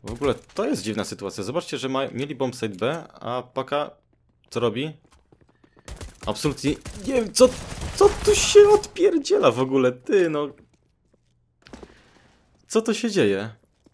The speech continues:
Przecież on zabił typa w kuchni. Oni kompletnie w ogóle obok niego przelecieli. Przecież jak wasz gościu ginie tutaj i on patrzy się na tego C T K, który stoi za tą kasą fiskalną, oczywiście, wiecie, chciał i pewnie tam podliczyć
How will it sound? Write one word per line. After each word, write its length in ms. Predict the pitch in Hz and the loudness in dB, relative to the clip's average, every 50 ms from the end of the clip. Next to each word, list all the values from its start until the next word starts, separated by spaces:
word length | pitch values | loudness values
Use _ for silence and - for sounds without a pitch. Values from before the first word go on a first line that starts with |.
| _ | _
Przecież 240 | - - 151 - - - - | -10 -8 -8 -8 -10 -6 -2
on 180 | 185 226 233 | -2 0 0
zabił 260 | 202 170 180 165 165 156 | 0 0 0 0 -2 -2
typa 260 | - 202 202 190 151 | -2 0 0 0 -2
w 80 | - | -2
kuchni. 500 | - - 170 135 - - 165 185 208 208 - - - - - - - - - - - - - - - - - - - - - - - - - - - - - - | -4 -6 -6 -6 -6 -6 -6 -4 -4 -4 -6 -10 -12 -12 -14 -16 -16 -18 -18 -18 -18 -18 -18 -20 -20 -20 -20 -20 -20 -20 -20 -20 -20 -20 -20 -20 -20 -20 -20 -8
Oni 220 | - 110 135 170 | -4 -4 -2 -2
kompletnie 380 | 165 180 170 160 175 170 - 165 | -2 -2 -2 -2 -2 -2 -4 -6
w 60 | 139 | -6
ogóle 200 | 147 143 160 160 - - - - _ | -2 0 0 0 0 -2 -8 -18 _
obok 260 | _ - 131 143 139 - | _ -6 -6 -6 -6 -6
niego 160 | 156 143 165 | -6 -6 -6
przelecieli. 600 | 160 - - 208 220 220 - 120 95 90 90 92 - _ _ _ _ - _ - - - - - _ _ - - - _ - 139 _ _ _ - - _ _ _ _ _ _ _ _ _ _ - _ _ - - _ _ _ | -6 -4 -4 -4 -4 -2 -2 -2 -2 -2 -6 -10 -12 _ _ _ _ -20 _ -20 -20 -20 -20 -20 _ _ -20 -20 -20 _ -20 -20 _ _ _ -20 -20 _ _ _ _ _ _ _ _ _ _ -20 _ _ -20 -20 _ _ _
Przecież 180 | - - 127 | -12 -6 -2
jak 240 | 143 147 127 - - | -2 -2 -2 -4 -6
wasz 280 | - 143 139 - - - - | -6 -4 -4 -6 -8 -12 -10
gościu 340 | 127 123 151 131 - - 127 | -6 -4 -4 -4 -4 -8 -10
ginie 240 | 120 139 139 131 | -8 -6 -6 -6
tutaj 440 | 123 127 131 - - - 120 139 139 127 - _ _ - - - _ - | -4 -6 -8 -2 0 0 0 0 -2 -6 -12 _ _ -20 -20 -20 _ -4
i 100 | 107 117 | -2 -2
on 200 | 135 131 127 127 | 0 -2 -2 0
patrzy 300 | 135 143 147 - - 120 | -2 -2 -2 -2 -6 -8
się 140 | - - | -8 -8
na 100 | 120 117 | -8 -6
tego 180 | 113 127 113 120 | -6 -6 -8 -6
C 120 | - - | -8 -6
T 100 | - - | -8 -6
K, 100 | 123 123 | -6 -6
który 220 | 120 - - 120 117 | -6 -8 -10 -10 -10
stoi 200 | - - 131 120 | -8 -6 -6 -4
za 140 | 98 120 117 | -4 -4 -4
tą 200 | - 123 123 117 | -4 -6 -6 -6
kasą 320 | - 110 101 - 110 107 | -6 -6 -6 -6 -8 -8
fiskalną, 520 | 101 - 107 - - - 95 98 101 107 | -8 -10 -12 -8 -4 -4 -2 -2 -2 -6
oczywiście, 380 | 107 104 - - - - - 101 | -8 -8 -10 -14 -12 -10 -10 -10
wiecie, 180 | 90 80 80 87 | -10 -10 -12 -12
chciał 180 | - - 95 | -10 -8 -8
i 80 | 95 90 | -8 -8
pewnie 240 | - 92 92 92 90 | -8 -10 -10 -10 -10
tam 160 | - 90 90 | -10 -12 -10
podliczyć 560 | - 95 92 92 87 - 92 92 - - _ | -10 -10 -10 -8 -8 -8 -8 -8 -8 -14 _